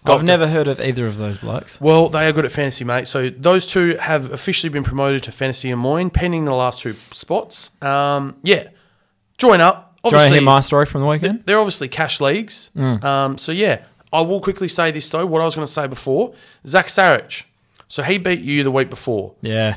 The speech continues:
Speaker 1: Him beating you meant that I was officially relegated.
Speaker 2: Might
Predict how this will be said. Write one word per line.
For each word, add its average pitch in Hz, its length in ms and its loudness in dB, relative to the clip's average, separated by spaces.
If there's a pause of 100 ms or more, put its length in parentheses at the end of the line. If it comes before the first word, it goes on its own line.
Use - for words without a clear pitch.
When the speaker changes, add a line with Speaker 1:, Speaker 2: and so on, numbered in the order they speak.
(160)
Speaker 1:
Him 214 300 -2
beating 196 320 0
you 139 440 -4 (100)
meant 131 300 0
that 131 140 -4
I 135 140 0
was 135 200 0
officially 127 500 -6
relegated. 104 560 -4
Speaker 2:
Might 127 100 2